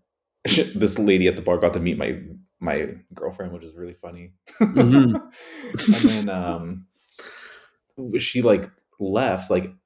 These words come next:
Speaker 1: like, after us. Like, "Ty, you, you don't understand. Like, she's been here from one to nine P M, and, like, she's probably seen, like, the person next to her come and go, like, three, four times, because even I left before this woman." You know what I mean?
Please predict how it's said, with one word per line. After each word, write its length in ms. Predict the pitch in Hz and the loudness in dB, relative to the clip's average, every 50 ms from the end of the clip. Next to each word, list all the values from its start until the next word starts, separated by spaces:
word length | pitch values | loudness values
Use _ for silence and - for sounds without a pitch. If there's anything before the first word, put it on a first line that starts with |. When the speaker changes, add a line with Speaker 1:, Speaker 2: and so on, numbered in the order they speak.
| _ _ | _ _
Speaker 1:
like, 120 | - - - | -6 -4 -2
after 380 | - 87 90 87 - - 76 62 | -2 -2 -2 -2 0 -2 -2 -2
us. 140 | 65 - 82 | -2 0 -2
Like, 180 | 82 - - - _ _ _ _ _ _ | -2 -2 -4 -12 _ _ _ _ _ _
"Ty, 260 | - 107 95 87 85 - | -6 -4 -2 -2 -2 -2
you, 340 | - 104 104 110 110 113 - | -2 0 2 2 2 2 2
you 60 | 120 | 2
don't 100 | 123 120 | 2 4
understand. 540 | 107 98 92 92 - 95 92 90 85 85 82 | 2 2 -2 -4 -4 -4 -4 -4 -4 -4 -4
Like, 220 | 85 85 82 - - | -4 -4 -4 -6 -8
she's 160 | - 107 101 | -8 -6 -2
been 120 | 127 120 | -2 -2
here 120 | 117 123 117 | -2 -2 -2
from 220 | - 101 92 - | -2 -2 -2 -2
one 300 | 185 - 87 180 - 214 208 | -4 -4 -4 -2 -2 -2 -2
to 100 | - 196 | -2 -2
nine 340 | 180 - - 76 - 190 185 | -4 -2 -2 -4 -6 -6 -8
P 160 | - 175 - | -8 -8 -10
M, 320 | 85 98 113 127 120 - _ _ | -8 -8 -8 -10 -10 -14 _ _
and, 240 | 98 98 95 92 87 | -4 -2 -2 0 0
like, 260 | 87 85 - - - _ _ _ _ _ _ _ _ _ | 0 -2 -4 -6 -14 _ _ _ _ _ _ _ _ _
she's 180 | - - 135 117 | -8 -8 -8 -2
probably 200 | - 139 143 139 | 0 0 2 2
seen, 260 | 135 - 123 117 120 | 0 -2 -2 -2 -2
like, 200 | 110 98 90 87 | 0 -2 -2 -2
the 80 | 98 95 | -4 -2
person 360 | 101 110 107 - 123 101 92 | 0 -2 0 0 -2 -4 -4
next 200 | 95 95 - - | -6 -8 -10 -8
to 60 | - 117 | -4 -4
her 160 | 120 117 117 | -4 -4 -4
come 240 | - - 113 107 110 | -6 -2 -2 0 2
and 160 | 110 104 92 | 2 0 2
go, 240 | 90 78 78 101 117 | 2 2 2 2 4
like, 200 | 110 - - - | 2 2 0 -2
three, 260 | - - 95 90 87 | -8 -10 -8 -8 -8
four 200 | 90 - 67 69 - | -6 -6 -6 -6 -6
times, 420 | - - - - - - - _ _ _ _ _ _ | -6 -12 -16 -18 -20 -20 -20 _ _ _ _ _ _
because 280 | - - 120 101 90 - | -2 0 0 0 0 -2
even 240 | 127 117 120 110 92 | 0 0 0 0 0
I 160 | 80 95 92 | 0 0 0
left 280 | 90 87 85 - - | 0 0 -2 -4 -6
before 300 | - - - - 62 60 | -10 -12 -10 -8 -8 -8
this 160 | - 60 - - | -8 -10 -10 -10
woman." 300 | 65 62 69 71 - - _ _ - | -12 -12 -12 -14 -18 -20 _ _ -10
You 80 | 98 | -8
know 60 | 92 90 | -6 -6
what 60 | 87 | -6
I 40 | 90 | -8
mean? 300 | 92 101 123 127 - | -8 -8 -8 -8 -10